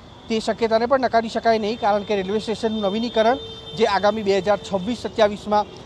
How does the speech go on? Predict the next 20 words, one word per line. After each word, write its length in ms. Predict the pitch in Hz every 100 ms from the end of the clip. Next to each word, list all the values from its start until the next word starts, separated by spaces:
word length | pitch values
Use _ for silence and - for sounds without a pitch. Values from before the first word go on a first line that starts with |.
| - -
પૂર્ણ 200 | 262 330
થવાનું 360 | 220 220 220 214
છે 100 | 277
અને 120 | 240
તેની 220 | 196 196
પહેલાં 400 | 208 190 196 247 - - -
આ 100 | 185
રૂટ 260 | 208 269 240
છે 280 | 214 208 220 - -
જે 80 | 196
લગભગ 240 | 202 202 185
બસોથી 340 | 196 220 208
ત્રણસો 360 | 202 185 208 247
મીટરનો 340 | 233 240 233
રૂટ 220 | 202 170
છે 200 | 175 196
તે 180 | 190 190
બંધ 300 | 175 220 240
કરવામાં 380 | 226 220 214 196
આવતા 300 | 175 202